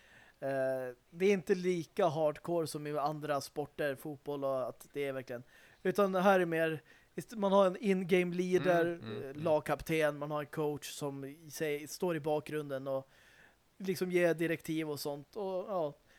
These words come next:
Speaker 1: Sen, eh, passar du inte i laget, ja, då blir du utbytt helt enkelt. Det är absolut.
Speaker 2: Ja, ja, precis, precis. Sen, eh, har vi Mattias Cedersjö. Eh, e-sport är en sport. Jag tror han bara vill punktera där att det, det är en sport helt enkelt.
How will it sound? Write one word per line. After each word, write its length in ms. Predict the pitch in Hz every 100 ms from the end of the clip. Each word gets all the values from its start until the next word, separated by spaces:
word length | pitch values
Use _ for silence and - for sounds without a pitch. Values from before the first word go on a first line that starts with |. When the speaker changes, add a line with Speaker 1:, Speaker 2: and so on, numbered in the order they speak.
| _ -
Speaker 1:
Sen, 340 | 226 226 196
eh, 100 | 190
passar 360 | 185 202 - 220
du 60 |
inte 140 | 185 180
i 40 |
laget, 380 | 185 180 185 -
ja, 120 | 208
då 100 | 190
blir 180 | 202 220
du 60 |
utbytt 400 | 190 165 247 262
helt 220 | 151 131 131
enkelt. 400 | 127 131 - -
Det 180 | 196 196
är 40 |
absolut. 540 | - - 190 - - _ -
Speaker 2:
Ja, 280 | 135 147 135
ja, 60 |
precis, 440 | 127 123 123 131 -
precis. 440 | 123 - 127 - _ _ - _ _ _ _
Sen, 340 | - 175 170 180
eh, 240 | 180 170
har 100 | 175
vi 260 | 170 180 170
Mattias 560 | 170 165 190 175 170 -
Cedersjö. 640 | - 180 147 156 175 175 220 - _ -
Eh, 320 | 156 156 - _ _ _
e-sport 480 | 190 196 - 202 202 170
är 180 | 175
en 100 | 170
sport. 460 | - - 143 - - - -
Jag 140 | 127
tror 100 | 151
han 140 | 135
bara 200 | 135 127
vill 280 | 120 123 113 - _ -
punktera 540 | 147 123 143 143 127
där 140 | 113
att 160 | 104 107
det, 260 | 123 139 135
det 140 | 151
är 320 | 151 143 143
en 140 | 135 123
sport 360 | - 139 -
helt 180 | 113 101
enkelt. 360 | 101 101 87